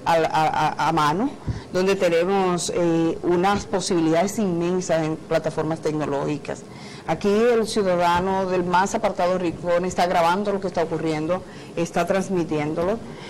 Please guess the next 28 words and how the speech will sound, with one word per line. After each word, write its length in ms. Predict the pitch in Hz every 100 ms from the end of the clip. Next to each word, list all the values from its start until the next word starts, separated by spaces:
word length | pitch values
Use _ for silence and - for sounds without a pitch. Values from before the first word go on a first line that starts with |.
| - -
pero 160 | 208 208
al 80 |
mismo 360 | 208 254 262 320
tiempo 440 | 311 285 277 269
que 240 | - 220 208
eso 320 | 214 262 247
nos 340 | 220 196 185
representa 720 | 190 185 185 180 196 190 202 202
una 140 | 208
gran 260 | 202 226 233
riqueza 540 | 233 190 196 - 147 - - - -
y 120 | -
una 140 | 190 214
gran 200 | 208 208
posibilidad, 640 | 214 208 202 185 190 196
es 140 | 208 208
un 100 | 214
gran 220 | 214 226
desafío 680 | 233 247 220 - 208 202 208 - - -
por 180 | 202 202
la 100 | 196
manipulación 720 | 196 190 190 185 185 202 190
de 80 | 208
la 80 | 202
que 80 |
puede 260 | 180 170 170
ser 180 | 165 160
objeto. 500 | 160 175 151 147